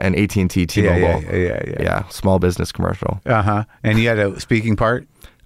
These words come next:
Speaker 1: I did not have a speaking part, but it was, it was, I think, a very great exercise in improv. I played this, like, really bit,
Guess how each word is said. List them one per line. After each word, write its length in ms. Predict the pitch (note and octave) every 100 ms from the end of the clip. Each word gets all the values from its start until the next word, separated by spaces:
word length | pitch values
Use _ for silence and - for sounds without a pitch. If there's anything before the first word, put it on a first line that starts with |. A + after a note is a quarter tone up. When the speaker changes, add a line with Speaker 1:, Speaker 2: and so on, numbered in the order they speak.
| _
Speaker 1:
I 60 | A#2
did 120 | C#3
not 120 | E3 F3+
have 60 |
a 40 | D3+
speaking 340 | - B2+ A2+
part, 220 | G#2+ F#2+
but 100 | G2+
it 60 | G2+
was, 180 | G2+ -
it 80 |
was, 220 | A2 A2 -
I 200 | G2+ D#3
think, 420 | - A2+ G#2+ - -
a 160 | G2+ F#2 F2
very 440 | F2 G#2+ A#2 A#2+ F#2+ -
great 240 | G#2+ A2
exercise 480 | G2 - F#2+ F#2+ F#2+
in 60 | F2
improv. 460 | F#2+ - F#2 E2+
I 60 | E2+
played 260 | - G#2+
this, 120 | G2+ F#2
like, 140 | F2+
really 200 | G#2 G#2+ - _
bit, 160 | A#2+